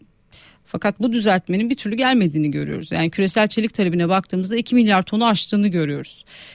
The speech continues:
Yılbaşından bu yana yüzde otuz yedi artmış görünüyor demir cevheri fiyatlarında ve bir gerileme de söz konusu değil. Ee,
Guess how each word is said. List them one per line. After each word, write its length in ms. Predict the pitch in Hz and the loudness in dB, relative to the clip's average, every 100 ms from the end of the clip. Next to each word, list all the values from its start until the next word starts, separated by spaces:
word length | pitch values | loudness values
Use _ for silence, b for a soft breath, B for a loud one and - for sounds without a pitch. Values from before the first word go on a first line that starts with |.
| B | B
Yılbaşından 640 | 220 233 226 240 220 208 | 2 4 2 2 2 2
bu 60 | 214 | 4
yana 160 | 214 233 | 2 4
yüzde 320 | 208 202 202 | 4 2 2
otuz 340 | 196 - 214 | -2 -2 2
yedi 180 | 220 214 | 2 4
artmış 380 | 185 170 165 - | 2 0 -4 -4
görünüyor 440 | 165 156 151 151 | -2 -2 -2 0
demir 220 | 180 185 | 2 2
cevheri 360 | 165 165 156 151 | 2 -2 -2 -4
fiyatlarında 800 | - 156 151 156 151 147 170 311 240 | -4 -4 -4 -4 -4 -4 -4 -6 -2
ve 200 | 240 320 | -2 -2
bir 240 | 226 233 | 0 2
gerileme 540 | 208 214 208 226 240 247 | 4 4 4 4 4 2
de 80 | 214 | 0
söz 280 | - 233 - | 2 0 0
konusu 440 | 190 185 - 233 | -2 -2 -2 0
değil. 340 | 233 165 - - B B B B B B - | 2 2 -2 -16 B B B B B B -4
Ee, 600 | 196 190 180 170 165 151 | 0 2 4 4 2 0